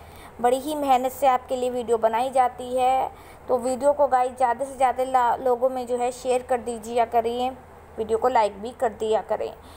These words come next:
तो च-, guys बात करते हैं आपकी तीन सौ अस्सी post, जिसमें जो है आपकी general category में जो है एक सौ अड़सठ जो post थी,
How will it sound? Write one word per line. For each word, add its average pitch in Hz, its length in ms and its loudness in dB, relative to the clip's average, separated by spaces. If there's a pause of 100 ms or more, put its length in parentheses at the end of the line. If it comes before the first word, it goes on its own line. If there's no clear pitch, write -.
(140)
तो 254 60 -4
च-, 262 180 -2
guys 285 320 2
बात 285 240 0
करते 311 280 0
हैं 320 140 0
आपकी 294 300 0
तीन 302 220 -10
सौ 330 120 0
अस्सी 294 180 -4
post, 277 320 2
जिसमें 294 380 -6
जो 302 80 2
है 285 120 8
आपकी 285 360 0
general 269 500 0
category 277 640 -2
में 285 200 -2
जो 277 80 0
है 269 160 6
एक 233 300 0
सौ 269 160 2
अड़सठ 240 440 0
जो 269 120 2
post 247 420 -4
थी, 269 240 -8